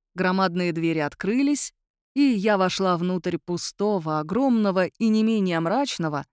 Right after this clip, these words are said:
но довольно-таки светлого помещения из-за множества горящих светильников и здоровенных люстр, висящих под потолком. Посреди зала стоял подиум с тремя тронами, к которому вела дорожка.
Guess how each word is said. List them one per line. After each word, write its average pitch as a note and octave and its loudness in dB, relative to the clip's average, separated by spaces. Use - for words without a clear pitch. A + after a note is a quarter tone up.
но C4 0
довольно-таки C4+ 2
светлого G3+ -2
помещения G#3 -2
из-за F#3 2
множества F#3+ 0
горящих F3 0
светильников F#3 -2
и F3 -4
здоровенных F3 -2
люстр, D4 0
висящих F#3+ 0
под - -4
потолком. F3+ -4
Посреди C#4+ 2
зала F3 0
стоял C#4 0
подиум G#3+ 2
с - 0
тремя G3 0
тронами, D4 0
к - -16
которому F#3 -2
вела D#3+ 0
дорожка. F3 -4